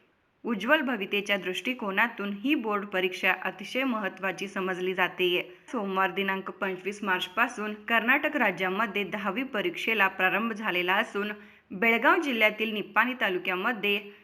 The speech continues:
चार हजार पंच्याहत्तर इतके विद्यार्थी बोर्ड परीक्षा देत असून यामध्ये दोन हजार सत्त्याण्णव मुले व एकोणीसशे अठ्ठ्याहत्तर मुली परीक्षा देण्यास बसलेल्या आहेत.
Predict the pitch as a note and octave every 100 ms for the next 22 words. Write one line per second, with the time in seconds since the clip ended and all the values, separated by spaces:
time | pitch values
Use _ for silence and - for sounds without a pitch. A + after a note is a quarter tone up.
0 | _ - A#3 C4 - D#4 A3 A3 A3+ A3
1 | F#3+ F#3 A3+ A3 G#3 G3+ G3+ - G3+ F#3
2 | E3 G#3 A#3 A3+ G3 F#3 B3 C#4+ B3+ F#3
3 | F3+ F#3+ F#3 E3+ A#3+ A3+ G#3+ G#3 - -
4 | _ G3+ A3 E4+ F4 F#3+ G#3+ G3 G3+ C#4
5 | D4 F#3+ G3 G3+ G3+ - G3+ G3+ F#3+ G3
6 | A#3 G#3+ A3 - - _ - D4+ D#4 F#3+
7 | B3+ C#4+ D4+ - C#4 - G3+ G3+ A3 G#3+
8 | G3+ F#3+ G3+ G3+ G#3 G3+ - _ G#3+ A3
9 | B3+ - D4+ A#3 G3 F#3+ G3+ - F#3+ F#3+
10 | - G3 G#3 F#3+ G3 G3 F#3